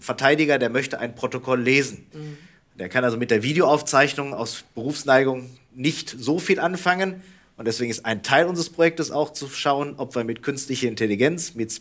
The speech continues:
Speaker 1: Speech-to-Text-Technologie ein so qualitativ gutes Protokoll erstellen können, dass, wenn Sie sich vorstellen, am Ende eines Gerichtstages die Leute nach Hause gehen und der Anwalt in der
Speaker 2: Ja.
Speaker 1: Kanzlei sich das Protokoll ausdrucken kann.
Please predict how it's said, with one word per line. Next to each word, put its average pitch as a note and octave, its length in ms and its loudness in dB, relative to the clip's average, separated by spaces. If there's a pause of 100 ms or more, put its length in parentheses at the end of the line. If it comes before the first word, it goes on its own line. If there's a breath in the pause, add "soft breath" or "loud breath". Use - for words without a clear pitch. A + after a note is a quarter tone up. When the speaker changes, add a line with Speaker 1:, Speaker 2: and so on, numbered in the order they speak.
(580)
Speaker 1:
Speech-to-Text-Technologie E3 1000 0 (500 loud breath)
ein A2+ 260 -2
so C#3+ 220 2
qualitativ D3+ 680 0
gutes D#3+ 300 -4
Protokoll B2+ 440 -2
erstellen D#3+ 440 0
können, D3+ 240 -4
dass, C#3+ 320 -4
wenn B2+ 120 -8
Sie B2 60 -4
sich B2+ 160 -6
vorstellen, C#3+ 360 0
am A#2+ 100 -2
Ende C#3+ 160 0
eines C3 220 -2
Gerichtstages D#3 800 2
die B2+ 100 -8
Leute B2 240 0
nach A#2 140 0
Hause D3+ 260 4
gehen D#3 220 2
und B2+ 100 -10
der B2 120 0
Anwalt C3+ 260 2
in B2 60 -2
der B2 100 0
Speaker 2:
Ja. D3+ 40 -4
Speaker 1:
Kanzlei B2+ 460 2 (480 soft breath)
sich B2+ 220 -2
das B2 140 0
Protokoll A#2+ 400 2
ausdrucken G#2+ 440 0
kann. A#2+ 220 2